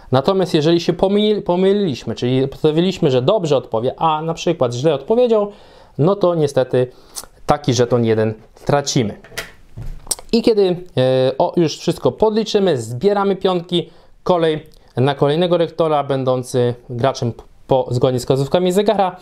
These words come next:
a tak jak mówiłem na początku, gracz, który jako pierwszy udzielił odpowiedzi prawidłowej, wybiera nową kategorię i lecimy z kolejną rundą. Gramy do momentu, aż któryś z graczy zdobędzie lub, y, przekroczy dwadzieścia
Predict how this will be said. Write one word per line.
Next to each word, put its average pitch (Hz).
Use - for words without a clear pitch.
a 180
tak 180
jak 170
mówiłem 160
na 151
początku, 143
gracz, 151
który 139
jako 131
pierwszy 165
udzielił 127
odpowiedzi 170
prawidłowej, 196
wybiera 151
nową 117
kategorię 202
i 202
lecimy 127
z -
kolejną 120
rundą. 135
Gramy 226
do 170
momentu, 160
aż 233
któryś 214
z 165
graczy 170
zdobędzie 170
lub, 165
y, -
przekroczy 147
dwadzieścia 127